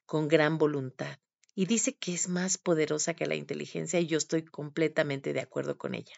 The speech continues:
Esta gran energía también la encontramos con Plutón. Si tú tienes en tu carta astral muy buen aspecto con Plutón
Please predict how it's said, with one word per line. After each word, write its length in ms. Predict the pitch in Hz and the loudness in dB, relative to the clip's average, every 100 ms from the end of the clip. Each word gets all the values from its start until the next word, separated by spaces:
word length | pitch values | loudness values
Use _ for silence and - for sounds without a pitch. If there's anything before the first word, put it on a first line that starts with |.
| _ _ | _ _
Esta 260 | 247 - | 4 6
gran 240 | 339 208 214 | 8 10 10
energía 400 | 208 160 - 185 | 8 6 6 6
también 460 | 185 156 151 160 165 | 6 4 6 6 6
la 40 | |
encontramos 540 | 160 143 147 147 151 | 4 2 4 4 2
con 240 | - 147 131 | 0 -2 -4
Plutón. 600 | - 139 - 147 147 139 _ _ _ | -6 -6 -2 -2 -2 -12 _ _ _
Si 200 | - 196 | 0 2
tú 180 | 277 | 2
tienes 440 | 294 226 220 233 214 | 4 8 8 8 4
en 100 | 175 | 4
tu 120 | 143 | 6
carta 280 | 160 160 170 | 8 8 4
astral 460 | - 160 160 180 - - | 2 8 8 8 -6 0
muy 320 | 175 190 190 | 6 8 8
buen 240 | 165 170 | 6 6
aspecto 560 | 156 - 156 151 156 - | 4 4 0 2 -2 2
con 260 | 139 131 | 2 2
Plutón 600 | - 151 147 156 156 147 | 2 0 4 6 6 4